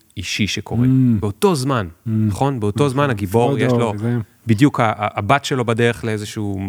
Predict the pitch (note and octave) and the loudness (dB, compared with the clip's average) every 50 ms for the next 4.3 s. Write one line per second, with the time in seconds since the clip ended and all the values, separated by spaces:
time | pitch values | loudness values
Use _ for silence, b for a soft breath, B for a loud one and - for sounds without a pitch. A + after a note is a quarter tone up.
0 | G2+ G#2 G#2 G#2+ - - G#2 A2+ A2+ A2 - - A#2 G2+ G2 C3 E3+ F3+ F3+ F3+ | -6 -8 -8 -10 -12 -10 -8 -6 -4 -4 -2 -2 -2 -2 2 2 2 4 4 0
1 | F3 C#3+ - - B2 A#2+ - - B2 A2+ G#2 - C3 D3+ F3+ C3+ G#2 D#3+ G3 - | -2 -4 -4 -2 -2 0 0 -2 -2 -2 -2 2 4 4 4 4 4 2 0 0
2 | - E3 D3 C#3 B2 A#2+ A2+ A2 - B2+ D3+ E3+ - B2 G#2 - A2+ A2+ C3+ C3+ | 2 0 2 2 2 2 0 -2 -2 -2 -2 -2 -2 -6 -6 -2 -2 0 0 0
3 | C3+ A#2+ - - C3+ - - A#2 - - A#2 - - G2 G2 G#2+ C3 F3+ A3+ G#3+ | -2 -4 -4 -6 -8 -6 -6 -8 -6 -6 -8 -4 -2 -2 -2 2 2 2 2 0
4 | C#3+ A#2+ E3+ G3+ G#3 | 0 0 0 0 0